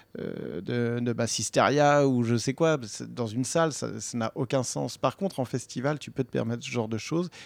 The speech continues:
Et c'est ce qui te permet aussi de, d'avoir, euh, d'ou-, d-, un large public, d'ouv-, d'ouvrir ton public.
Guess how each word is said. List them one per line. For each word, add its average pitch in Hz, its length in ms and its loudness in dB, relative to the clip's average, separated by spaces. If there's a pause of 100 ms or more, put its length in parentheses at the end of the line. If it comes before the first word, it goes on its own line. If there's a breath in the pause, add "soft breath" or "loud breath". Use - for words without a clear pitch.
(140 loud breath)
Et 120 60 -4
c'est 131 120 -6
ce 123 80 -8
qui 143 100 -8
te - 80 -18
permet 143 300 2
aussi 180 380 -4 (460 soft breath)
de, 113 1080 -2 (480 soft breath)
d'avoir, 135 640 2
euh, 120 300 -2
d'ou-, 120 300 -4
d-, 139 160 -10 (240)
un 135 140 -2
large 127 260 2
public, 120 360 -6 (100)
d'ouv-, 127 300 0
d'ouvrir 127 420 -2
ton 123 120 -10
public. 110 420 -12